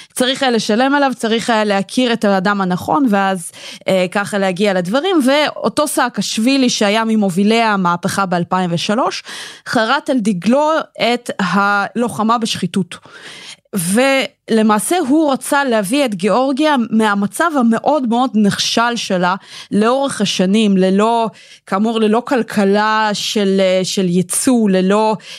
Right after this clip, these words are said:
אה, מוסדות שלטוניים. הוא רצה להביא אותה למצב של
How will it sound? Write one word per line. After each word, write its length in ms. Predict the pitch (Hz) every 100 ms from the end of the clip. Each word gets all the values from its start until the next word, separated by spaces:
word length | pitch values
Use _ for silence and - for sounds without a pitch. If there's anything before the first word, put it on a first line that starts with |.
| -
אה, 140 | 208 202
מוסדות 540 | 214 - 208 226 247
שלטוניים. 560 | - 220 208 196 277 294
הוא 240 | - 302
רצה 300 | 311 302 311
להביא 420 | 294 208 190 254
אותה 280 | 302 302 339
למצב 480 | 277 214 - - 285
של 360 | 269 - 262